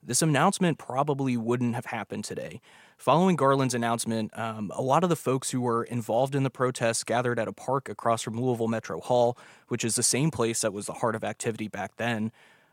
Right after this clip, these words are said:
Organizer and, and former mayoral candidate Shamika Parrish Wright said the D O J report was validating for her,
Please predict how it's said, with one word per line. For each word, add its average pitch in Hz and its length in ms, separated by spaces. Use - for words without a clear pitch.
Organizer 147 580
and, 117 260
and 120 160
former 131 300
mayoral 120 500
candidate 123 460
Shamika 113 380
Parrish 107 340
Wright 117 240
said 113 160
the 113 80
D 113 240
O 110 60
J 113 200
report 120 480
was 104 200
validating 139 760
for 139 200
her, 139 260